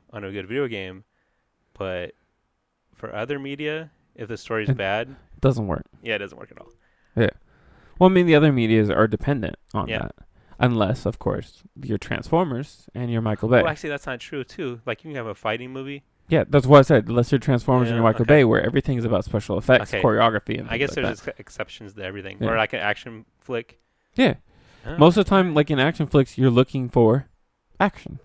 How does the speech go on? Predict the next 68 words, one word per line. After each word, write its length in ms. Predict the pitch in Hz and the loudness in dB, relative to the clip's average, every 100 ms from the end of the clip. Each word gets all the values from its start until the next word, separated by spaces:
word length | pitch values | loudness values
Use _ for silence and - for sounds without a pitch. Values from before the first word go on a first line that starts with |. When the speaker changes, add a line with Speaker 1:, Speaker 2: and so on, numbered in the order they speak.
| - | -12
Speaker 2:
You're 120 | 123 | -2
not 140 | 131 | -2
Speaker 1:
Mm-hmm. 80 | - | 2
Speaker 2:
looking 220 | 139 180 | 0 0
for 120 | 185 143 | 0 0
a 60 | |
great 200 | 113 104 | 2 -2
story. 300 | - 120 117 - - | -2 -4 -4 -6 -6
But 80 | - | -2
if 100 | 139 | -2
you 60 | 127 | 0
got 280 | 110 135 - | 0 0 -2
one, 80 | 156 | -4
you're 100 | 131 | -2
like, 180 | 117 - | -4 -6
"Oh." 640 | 123 127 381 415 - - 127 - - | -8 -6 -6 -6 -6 -10 -14 -18 -2
Speaker 1:
<laughs> 400 | 190 - - 180 | 0 0 -2 -4
Speaker 2:
Um, 500 | - 131 127 123 127 - | 4 6 8 6 0 -2
like 200 | 143 143 | 0 2
some 140 | 170 | 2
of 40 | 170 | 2
the 80 | 156 | 2
Jet 220 | 160 139 | 2 0
Li 140 | 175 | 0
movies. 420 | 214 110 71 90 - | 0 -2 -2 -6 -4
Like, 200 | 107 - | -4 -2
most 300 | 131 135 - | 2 2 2
of 80 | 185 | -2
the 60 | |
time, 160 | 180 160 | -2 -2
when 160 | - 139 | -4 -4
you 100 | 139 | -2
go 200 | 143 147 | 2 2
to 120 | 147 | 2
a 40 | 147 | 0
Jet 200 | 131 123 | 0 0
Li 120 | 127 | -2
movie, 260 | 123 143 156 | -4 -6 -8
you're 80 | |
just 140 | 131 127 | -8 -8
looking 240 | 120 127 | -8 -8
straight 320 | 113 - 147 | -4 0 2
for 80 | 139 | 0
Jet 220 | 117 139 127 | 0 0 0
Li 140 | 135 | -2
to 80 | 123 | -4
be 80 | 107 | -4
kicking 280 | 135 131 | -6 -6
somebody's 340 | 127 127 117 117 | -6 -4 -2 -2
ass. 180 | 104 131 | -2 -4
Speaker 1:
Except 200 | - 131 | -8 -6
for 100 | 135 | -2
Unleashed. 680 | 113 107 113 113 - - _ | -4 -6 -10 -10 -14 -20 _
The 60 | 113 | -2
Speaker 2:
And 100 | 117 | 2
then 120 | 135 | 4
Speaker 1:
action 60 | 123 | 4
had 80 | 123 | 2
a 40 | |
Speaker 2:
Unleashed 260 | 117 139 - | 2 2 2
Speaker 1:
really 20 | |
Speaker 2:
was 120 | 120 | 2
a 60 | 113 | 0
great 580 | - 110 107 139 214 113 | -2 -2 8 8 8 4
movie. 360 | 113 107 117 | 0 0 -2
Speaker 1:
Yes. 160 | 135 - | -4 -6
Speaker 2:
And 160 | 120 120 | -6 -2
then 400 | 120 120 120 | 0 2 0